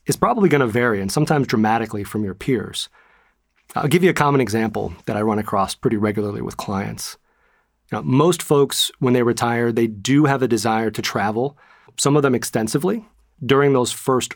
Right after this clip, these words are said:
early years of retirement. And they wanna knock off those bucket list activities that you've been adding to your list over the years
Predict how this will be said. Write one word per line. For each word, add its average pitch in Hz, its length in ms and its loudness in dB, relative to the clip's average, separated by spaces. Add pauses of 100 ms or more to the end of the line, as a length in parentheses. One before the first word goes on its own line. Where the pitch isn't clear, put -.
early 123 280 2
years 110 260 0
of 98 80 -8
retirement. 98 640 -10 (420)
And 113 80 -2
they 117 60 2
wanna 147 200 4
knock 135 280 2
off 135 220 0
those 104 160 -4
bucket 160 340 -4
list 156 220 0
activities 139 640 2
that - 180 -8
you've 107 80 -6
been 107 120 -4
adding 139 320 2
to 135 160 -4
your 107 120 -2
list 147 320 0
over 120 140 -2
the 120 100 -4
years 185 540 2